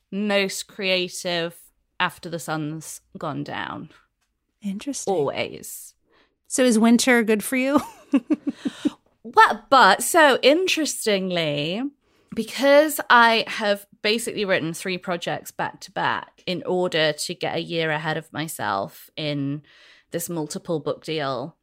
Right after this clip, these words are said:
Speaker 1: that I've got. The Lucky Escape, the one that's about to come out, is the one that has been mostly done over summer. And that was amazing to, like, I know I've said about sitting in my pants,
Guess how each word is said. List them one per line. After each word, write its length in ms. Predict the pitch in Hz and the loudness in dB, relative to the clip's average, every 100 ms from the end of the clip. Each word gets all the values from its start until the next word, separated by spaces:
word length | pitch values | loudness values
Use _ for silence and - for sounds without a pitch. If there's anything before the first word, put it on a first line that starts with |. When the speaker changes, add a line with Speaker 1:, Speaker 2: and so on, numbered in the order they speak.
| - | -8
Speaker 1:
that 180 | 131 - - | -8 -8 -10
I've 180 | 147 - | -8 -6
got. 520 | 107 85 _ - - _ - - - _ | -6 -6 _ -12 -12 _ -20 -20 -20 _
The 180 | 180 170 | 0 2
Lucky 760 | 160 160 160 160 180 233 - 247 | 2 0 -2 -2 -2 -4 -4 -6
Escape, 540 | 233 - 208 170 - | -4 0 2 2 0
the 60 | 170 | -6
one 140 | 170 | -6
that's 140 | 165 185 | -6 -6
about 380 | 170 180 175 | 0 2 2
to 80 | - | -2
come 160 | - 180 | -12 -6
out, 340 | 170 147 123 | -4 -2 -4
is 120 | 170 - | -8 -8
the 100 | 180 | -6
one 340 | 175 185 180 | 0 0 0
that 140 | 175 | -4
has 260 | 160 175 165 | -6 -8 -8
been 400 | - 156 151 151 - | -4 -4 -4 -8 -10
mostly 560 | 170 170 156 151 175 | -6 -4 -4 -6 -10
done 220 | 151 156 | -6 -4
over 200 | 151 143 | -4 -6
summer. 640 | 147 - 156 143 87 - 147 _ _ _ _ - - - - | -10 -8 -6 -6 -8 -14 -16 _ _ _ _ -20 -20 -12 -4
And 180 | 185 170 | -4 -2
that 240 | 202 185 - | 2 2 2
was 140 | 180 | -6
amazing 580 | 175 156 151 143 - 131 | -4 -2 -2 -4 -8 -10
to, 140 | - | -6
like, 460 | 185 180 175 - _ _ _ _ - | 2 4 2 0 _ _ _ _ 0
I 140 | 196 | 2
know 340 | 220 233 220 | 2 4 6
I've 160 | 208 208 | 6 4
said 260 | - 196 165 | 2 2 4
about 260 | 165 151 | 2 0
sitting 320 | - 190 - 156 | 0 -2 -2 -2
in 140 | 160 | -4
my 120 | 151 | -4
pants, 600 | 165 185 151 131 - - | 0 2 2 0 -10 -14